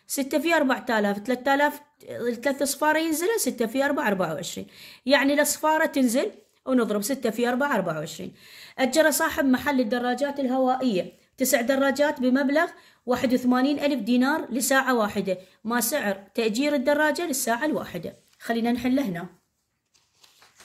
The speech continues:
<clears throat> سؤال، آه، أجر صاحب المحل، نقسم قسمة قصيرة.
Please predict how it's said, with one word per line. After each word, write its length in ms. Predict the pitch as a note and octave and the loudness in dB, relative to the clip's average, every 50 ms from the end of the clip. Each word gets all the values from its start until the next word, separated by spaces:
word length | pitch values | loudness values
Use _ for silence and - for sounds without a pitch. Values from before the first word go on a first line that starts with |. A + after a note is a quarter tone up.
| - - - | -20 -14 -12
<clears throat> 80 | F#3+ G#3+ G#3+ - - - - - - - - - - - - - - - - - - _ _ _ _ _ _ _ _ _ _ _ _ _ _ _ _ _ _ _ _ _ _ _ _ _ _ _ _ _ _ _ _ _ _ _ _ _ _ _ _ _ _ _ _ _ _ _ _ _ | -12 -12 -10 -6 -4 -4 -4 -4 -8 -10 -12 -16 -18 -18 -18 -18 -18 -20 -20 -20 -20 _ _ _ _ _ _ _ _ _ _ _ _ _ _ _ _ _ _ _ _ _ _ _ _ _ _ _ _ _ _ _ _ _ _ _ _ _ _ _ _ _ _ _ _ _ _ _ _ _
سؤال، 680 | - - - - C4 - C4+ C#4 C#4+ D#4 D#4+ D#4 - - - _ _ - | -6 -4 0 0 0 2 2 0 0 0 -2 -4 -6 -10 -14 _ _ -4
آه، 260 | A3+ A3 A3 A3 - C4 | -2 0 2 2 2 0
أجر 340 | A#3+ G#3 - B3 A#3 A3+ | 0 0 0 2 2 2
صاحب 600 | A3 A3 B3 B3+ B3+ A#3+ - - A3+ G3+ F#3 - - - - - | 2 2 2 0 0 0 -2 -2 -2 -2 -4 -6 -12 -12 -8 -4
المحل، 640 | G3+ G3+ G3+ G3+ G3+ G3+ - B3 B3+ C#4+ F4+ F#4 - - - _ _ _ _ _ _ _ _ _ _ _ _ - | -2 0 0 0 0 -2 -2 -2 -2 0 -2 -4 -6 -10 -20 _ _ _ _ _ _ _ _ _ _ _ _ -4
نقسم 540 | A#3 A3+ A3+ - D4 - - - A3 G3 F3+ | -4 -2 0 2 2 2 2 2 2 0 0
قسمة 420 | G3+ - C4 - - - F4 F#4 A#4+ - - - _ _ _ _ _ | 0 -2 -2 -2 0 0 0 0 0 -2 -6 -18 _ _ _ _ _
قصيرة. 540 | - G#3 - - F3 E3+ D#3 E3+ E3 E3+ - | -4 -2 0 0 0 0 -2 -4 -8 -12 -18